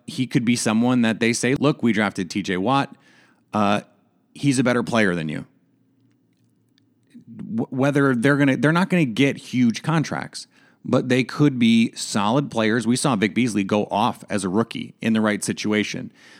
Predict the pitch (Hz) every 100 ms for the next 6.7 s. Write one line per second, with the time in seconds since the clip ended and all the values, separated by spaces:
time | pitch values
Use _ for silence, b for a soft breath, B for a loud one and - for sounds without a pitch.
0 | B B 127 120 147 139 160 147 143 143
1 | 127 120 - 131 120 123 127 120 135 -
2 | 131 135 131 113 110 113 117 117 117 110
3 | 104 113 - - 120 127 135 - 127 120
4 | 127 113 - 113 113 110 98 92 92 -
5 | B B B B - 107 120 - - 101
6 | 95 - 101 101 117 104 -